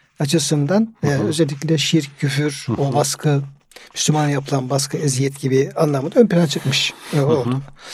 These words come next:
Speaker 1: İlk planda da ayet-i kerimeler ki daha sonra ayet-i kerimeler de bunu destekliyor.
Speaker 2: Hı hı.
Speaker 1: Arabistan sınırları içerisinde fitnenin kalmaması, dinin Allah'a ait olması. Çünkü şeyde varmış.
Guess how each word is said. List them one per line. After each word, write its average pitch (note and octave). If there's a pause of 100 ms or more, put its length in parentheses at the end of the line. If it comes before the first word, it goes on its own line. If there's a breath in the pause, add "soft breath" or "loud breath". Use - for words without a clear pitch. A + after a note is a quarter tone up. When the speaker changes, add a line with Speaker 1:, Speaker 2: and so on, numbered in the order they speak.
(560 loud breath)
Speaker 1:
İlk A3+
planda C#3+
da G#3+
ayet-i D#3+
kerimeler D3 (160)
ki C#3+
daha C#3+
sonra D3
ayet-i C#3
kerimeler C#3
de C3+
bunu C3+ (220)
destekliyor. C#3
Speaker 2:
Hı A#2
hı. G2 (680 loud breath)
Speaker 1:
Arabistan C#3+ (300)
sınırları C#3
içerisinde C3+ (500 soft breath)
fitnenin C3+
kalmaması, C#3
dinin C#3
Allah'a C3
ait B2+
olması. B2+ (380 loud breath)
Çünkü D3
şeyde C#3
varmış. C3+